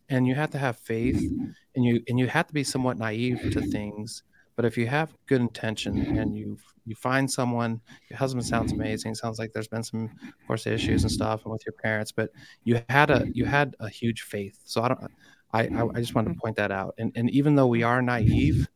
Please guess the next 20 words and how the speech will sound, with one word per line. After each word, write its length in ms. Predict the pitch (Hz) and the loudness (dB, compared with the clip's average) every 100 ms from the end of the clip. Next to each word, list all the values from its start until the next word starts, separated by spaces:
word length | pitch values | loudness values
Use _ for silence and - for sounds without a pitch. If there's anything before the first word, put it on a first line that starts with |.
| _ _ _ _ _ | _ _ _ _ _
it's 120 | 156 - | -4 -2
still, 400 | - 190 180 - _ _ _ 123 | 2 4 2 -2 _ _ _ -10
you, 100 | 156 - 98 | -10 -6 -4
like, 220 | - 147 - - - | -2 -2 -6 -20 -20
you're 260 | - 160 151 | -4 0 2
still 240 | - 180 | 6 6
married. 520 | 151 143 123 120 139 _ _ _ _ _ | 8 6 6 2 -2 _ _ _ _ _
You 100 | 151 | -2
still 300 | 131 - 165 | 0 2 2
conquered 480 | 180 147 139 - 117 | 2 0 -2 0 -4
life. 380 | 107 101 113 - _ - - | -4 -8 -8 -10 _ -12 -4
You 80 | |
still 260 | 123 - 156 | -2 4 4
have 180 | 151 135 | 4 2
this 180 | 127 - | -2 -2
amazing 440 | 110 113 117 117 | 0 0 0 -4
faith 400 | 110 107 104 - | -4 -6 -6 -6
in 60 | 104 | -6
your 120 | 98 | -6
life. 400 | 101 98 113 - | -8 -8 -10 -14